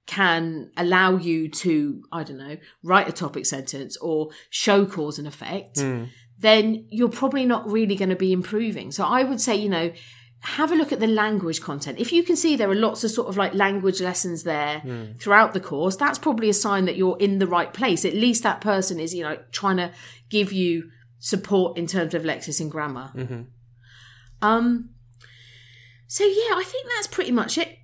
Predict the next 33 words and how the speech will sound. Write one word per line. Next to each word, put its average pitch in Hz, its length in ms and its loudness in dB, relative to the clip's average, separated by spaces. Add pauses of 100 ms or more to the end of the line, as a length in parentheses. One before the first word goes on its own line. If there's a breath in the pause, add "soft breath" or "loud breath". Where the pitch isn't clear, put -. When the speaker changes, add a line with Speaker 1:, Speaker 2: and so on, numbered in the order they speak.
Speaker 1:
it, 403 220 -2
Nick. 208 260 -2
I 220 60 -2
think 349 220 -4
I 381 40 4
went 349 280 0
off 294 240 -6
of 294 120 -4
my 208 240 -2
eight 180 220 0
questions 175 540 -4
by 170 160 -4
accident 170 640 -6
<laughs> - 200 2
as - 400 0
we 370 220 8
did 277 240 2
it. 139 240 0
Speaker 2:
Hmm. 131 240 0 (400 loud breath)
Speaker 1:
But 202 320 8
have 240 100 -2
you 330 120 8
got 330 120 2
any 330 160 2
final 311 360 0
advice 262 800 -2
for 180 120 -6
somebody 147 520 -2
who's, 165 180 -4
you 175 60 -6
know, 147 120 -4
thinking 190 380 -4
about 139 340 -8